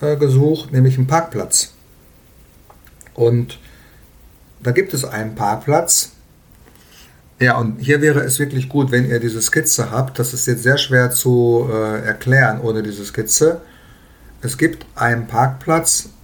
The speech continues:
am Ende des ersten Weges, allerdings nicht in Richtung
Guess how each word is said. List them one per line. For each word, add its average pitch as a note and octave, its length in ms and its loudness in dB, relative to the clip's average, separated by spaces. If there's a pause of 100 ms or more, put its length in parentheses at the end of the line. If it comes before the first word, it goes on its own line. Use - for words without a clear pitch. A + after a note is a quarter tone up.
(340)
am A2 260 -8
Ende D3+ 380 4
des C3 160 -2
ersten A#2+ 540 -4
Weges, A#2+ 580 0 (2750)
allerdings C3+ 560 2
nicht - 340 2
in A#2+ 140 0
Richtung E3+ 720 0